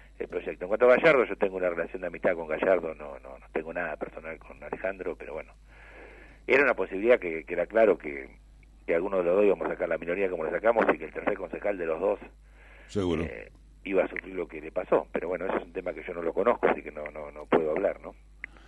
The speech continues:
Speaker 2: En principio, efectivamente, fue una muy buena interna porque el Frente Renovador volvió a reunir más de cinco mil votos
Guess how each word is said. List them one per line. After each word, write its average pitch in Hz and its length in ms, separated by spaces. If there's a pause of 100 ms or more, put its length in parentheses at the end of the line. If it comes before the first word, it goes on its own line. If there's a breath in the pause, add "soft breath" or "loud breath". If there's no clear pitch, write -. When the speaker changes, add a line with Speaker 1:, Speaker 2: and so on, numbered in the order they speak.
(300 loud breath)
Speaker 2:
En 98 180
principio, 117 500
efectivamente, 98 720
fue 101 140
una 104 180
muy 101 200
buena 101 280
interna 101 420
porque 80 240
el 80 80
Frente 92 320
Renovador 85 560
volvió 90 400
a 92 40
reunir 87 380
más 85 220
de 87 100
cinco 78 380
mil 82 220
votos 76 520